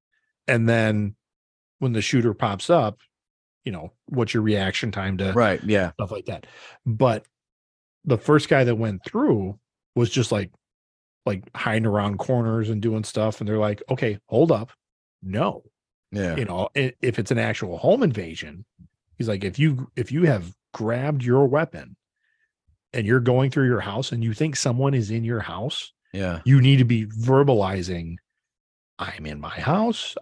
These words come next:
Speaker 1: I have a gun. I will shoot you.'"
Speaker 2: Yeah.
Speaker 1: You
Speaker 2: Oh,
Speaker 1: are
Speaker 2: wow.
Speaker 1: get-,
Speaker 2: Okay.
Speaker 1: and you need to give that guy, that intruder, like, the opportunity to
Speaker 2: To
Speaker 1: get out.
Speaker 2: leave.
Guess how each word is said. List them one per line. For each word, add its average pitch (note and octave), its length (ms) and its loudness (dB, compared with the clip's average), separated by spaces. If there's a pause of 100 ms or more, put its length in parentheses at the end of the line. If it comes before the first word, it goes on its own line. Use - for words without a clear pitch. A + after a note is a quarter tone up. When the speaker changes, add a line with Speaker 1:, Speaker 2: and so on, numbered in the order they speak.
Speaker 1:
I F2+ 160 -4
have E2+ 240 -8
a E2 80 -14
gun. D#3+ 540 4 (180)
I F2 220 -4
will B2+ 520 6
shoot C#3 460 2
you.'" D3 320 0 (320)
Speaker 2:
Yeah. F2+ 400 -4
Speaker 1:
You A#2 100 6
Speaker 2:
Oh, G2+ 60 8
Speaker 1:
are F#2+ 80 6
Speaker 2:
wow. F#2+ 180 4
Speaker 1:
get-, A2 160 2
Speaker 2:
Okay. F#2 300 -4 (100)
Speaker 1:
and C#3+ 140 4
you D3+ 120 8
need D3+ 180 4
to B2+ 60 0
give C#3 240 0
that A#2 220 -4
guy, G#2 380 -6 (400)
that A#2 160 6
intruder, C3 440 4
like, G#2 200 -4
the A#2 160 -6
opportunity G#2+ 840 -2 (340)
to A2+ 100 -2
Speaker 2:
To F2 100 -4
Speaker 1:
get G2+ 180 2
out. F#2 200 2
Speaker 2:
leave. D2 100 -10